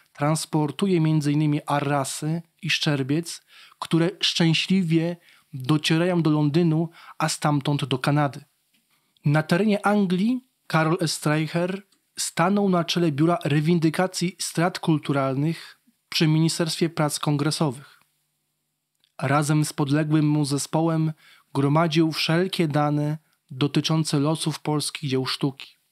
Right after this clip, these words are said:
Starannie kompletowali kartotekę osobową ludzi odpowiedzialnych za rabunek. W Stanach Zjednoczonych zabiegał nie tylko o ratunek dla polskich skarbów kultury, w myśl zasady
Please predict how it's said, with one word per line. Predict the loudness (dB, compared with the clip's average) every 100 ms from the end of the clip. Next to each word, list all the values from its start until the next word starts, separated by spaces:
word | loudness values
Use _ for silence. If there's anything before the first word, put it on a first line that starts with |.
| _ _ _ _ _
Starannie | -12 -2 0 2 2 2
kompletowali | 2 0 0 0 0 2 0
kartotekę | -2 -4 -2 -6 -4
osobową | -4 -4 -4 -2 -2 -2 -4 _ _
ludzi | 0 2 2 0 -4
odpowiedzialnych | -4 -4 -2 0 0 -2
za | -2 -2
rabunek. | 0 0 0 -6 -20 _ _ _ _ _ _ _
W | -18
Stanach | -2 2 2 2
Zjednoczonych | 2 2 0 0 0 0 -4 -14
zabiegał | -6 -4 0 2 2 2
nie | 2
tylko | 2 0 0 -2
o | 0
ratunek | 0 0 0 0 0
dla | 0 -2
polskich | 0 -2 -2 -4 -6 -6 -14 -14
skarbów | -4 -2 0 0 -2
kultury, | 0 0 2 0 0 -4 -10 _ _ _ _ _ -10
w | 0
myśl | 2 2 0
zasady | 0 -2 0 -2 0 -2